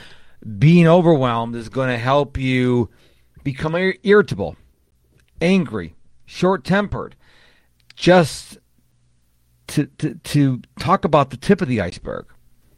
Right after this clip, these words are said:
Because when you're overwhelmed, I want you to think about this. When you're overwhelmed, how, how's your health? Both your physical and your mental health. How, how do you feel when you are overwhelmed?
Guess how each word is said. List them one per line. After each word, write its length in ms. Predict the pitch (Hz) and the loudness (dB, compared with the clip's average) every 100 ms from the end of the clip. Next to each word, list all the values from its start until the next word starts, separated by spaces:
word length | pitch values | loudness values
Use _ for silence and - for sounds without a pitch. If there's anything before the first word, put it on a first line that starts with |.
| _ _ _ _ _ _ | _ _ _ _ _ _
Because 380 | 147 - 170 131 | -4 2 2 2
when 200 | 175 226 | 0 2
you're 200 | 240 - | 0 4
overwhelmed, 580 | 208 180 151 139 107 107 | 4 4 4 2 2 0
I 40 | |
want 180 | 147 165 | 0 0
you 60 | |
to 40 | 147 | 0
think 160 | 170 | 0
about 240 | 143 107 87 | 0 -4 -4
this. 200 | 92 98 | -8 -4
When 140 | 123 | -2
you're 200 | 127 147 | -2 0
overwhelmed, 720 | 160 156 160 143 127 90 92 _ _ _ _ _ _ _ _ _ _ _ _ | 0 0 0 2 0 -2 -8 _ _ _ _ _ _ _ _ _ _ _ _
how, 360 | - - - 170 | -16 -14 -8 -8
how's 320 | 139 202 247 220 | -2 2 2 4
your 100 | 151 | 4
health? 380 | 139 92 - - | 4 2 -2 0
Both 260 | 175 220 - | 2 2 -2
your 160 | 175 | -4
physical 760 | 120 - 196 202 202 - 175 - | -4 0 2 2 0 2 4 4
and 240 | 156 156 151 | 2 0 0
your 100 | 143 | 0
mental 380 | 131 127 123 | 0 -2 -2
health. 320 | 98 92 76 - | -2 -4 -6 -8
How, 240 | 110 - | -6 -4
how 160 | 127 175 | -2 -2
do 60 | |
you 120 | 202 160 | -4 -6
feel 460 | - 117 85 - - - - - | -2 0 0 -4 -12 -20 -20 -2
when 300 | 135 135 123 | 2 2 2
you 440 | 143 196 214 214 | 2 4 4 0
are 500 | - 139 135 131 127 _ | 0 0 2 0 -2 _
overwhelmed? 720 | 175 165 147 117 101 80 67 | 0 0 -2 -6 -8 -12 -18